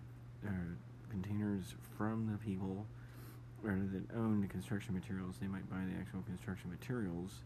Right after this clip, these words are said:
the container, the elevators involved on the ship, and just dump it off onto the ground along the Suez Canal and just start building. And that's, we've seen that happen a little bit. Uh, can you imagine the tide coming in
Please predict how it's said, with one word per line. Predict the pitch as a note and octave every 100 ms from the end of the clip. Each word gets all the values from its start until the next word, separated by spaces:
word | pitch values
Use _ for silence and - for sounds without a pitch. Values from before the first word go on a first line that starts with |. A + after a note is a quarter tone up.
| -
the | F#2+
container, | F2+ A2+ G#2+ F#2 F#2 A2 - - - - -
the | -
elevators | F2+ A2 G2 F2+ F2+ F2 F2
involved | F2+ E2+ E2 E2+ F2+ - E2
on | F2
the |
ship, | - F2 F#2 -
and | F#2
just | F2 - -
dump | F#2 G#2+
it | F#2+
off | F2+ F2 F#2
onto | G2
the | A2
ground | A2+ G#2 F2 F2+ G2+ - - - - - - -
along | F#2+ F2 G2
the |
Suez | F#2 G#2+ G2+
Canal | - G#2+ A#2 F#2+
and | F#2 F2+
just | F2 -
start | G2+ G2
building. | F#2+ G#2+ A2 G#2 G#2+ - -
And | F2+
that's, | F2+ E2+ - - G2+
we've | F#2 -
seen | F#2+
that | F#2 F#2 G2
happen | A#2 -
a |
little | F2 E2
bit. | - - - - - - - - - - - - - F#2
Uh, | E2+ D#2+ E2+ F2+ - - - - - -
can | G#2
you | G#2+
imagine | F#2 E2 F2 A2+
the | F2 -
tide | E2 F2+ G2+
coming | G#2 G2+
in | G2+